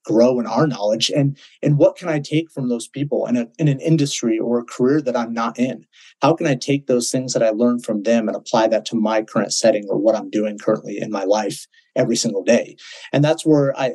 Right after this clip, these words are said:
I think the curiosity has always benefited me. That's what kind of led us into the hemp industry. We were curious about it.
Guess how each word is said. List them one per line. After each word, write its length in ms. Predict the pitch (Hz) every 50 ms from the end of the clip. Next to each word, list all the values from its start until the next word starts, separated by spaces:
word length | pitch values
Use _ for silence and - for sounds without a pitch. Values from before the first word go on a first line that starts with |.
| -
I 40 | 135 -
think 240 | - 147 131 120
the 80 | 123 120
curiosity 640 | - - - 143 131 120 120 120 123 - - 127 113
has 140 | 113 110 -
always 240 | 113 113 113 107 -
benefited 500 | _ - 123 131 131 - - 107 107 101
me. 140 | 104 107 110
That's 240 | 120 165 - - -
what 140 | 214 - -
kind 120 | 220 220
of 60 | 208
led 160 | 196 196 190
us 140 | - - -
into 120 | 175 165 143
the 100 | 139 127
hemp 200 | - 147 - -
industry. 480 | 127 117 - - - - - - - _ _ _ _ _ _ _ _ _ _
We 140 | 131 143 147
were 140 | 139 143 139
curious 360 | - - 135 135 156 156 -
about 220 | 165 170 165 180
it. 120 | 196 -